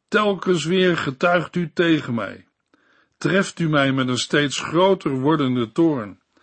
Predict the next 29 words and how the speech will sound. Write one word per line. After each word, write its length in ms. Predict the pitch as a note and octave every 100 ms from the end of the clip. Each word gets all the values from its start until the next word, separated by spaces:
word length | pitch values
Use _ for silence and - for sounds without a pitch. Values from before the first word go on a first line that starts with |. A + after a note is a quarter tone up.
| _ _ _
Steeds 520 | - - G#3 A3 -
vijandiger 720 | - G3 G3+ A3+ G#3 - A#2+
stelt 380 | - D#3 D#3 -
u 80 | C3
zich 240 | C3 A#2+
tegen 360 | - C#3 A#2+ A2+
mij 160 | A#2
op." 280 | C#3 D#3+ - _ _ _ _ _ _ _ _ _ _ _ _ _ _ -
Is 240 | B2 A#2+
Job 300 | B2+ C#3 -
milder 500 | C3 D#3 E3+ D3+ D3
geworden? 520 | - B2+ C#3+ F3+ - _ _ _ _ _ _ _
Is 220 | - G#3
er 140 | G3+ F#3+
wellicht 440 | G#3 G3+ F#3+ -
sprake 600 | - - F#3+ G#3 G3+ F#3+
van 160 | E3 F3+
een 120 | E3
zekere 500 | C#3 F3 D#3+ E3 D#3
loutering 720 | D#3 F#3 A3 F#3+ F3+ F3+ F3
die 120 | D#3+
Job 240 | D#3+ E3+ D3+
langzaam 600 | D3 A3 A3+ - G3 F3+
maar 180 | D3+
zeker 420 | A#2+ D#3+ F#3 E3+ D#3+
tot 220 | D#3+ D3
de 80 | C#3+
overtuiging 920 | C#3 B2+ A#2+ C3 D3 F3 D3 E3 D3+
brengt 440 | D3+ E3+ E3+ -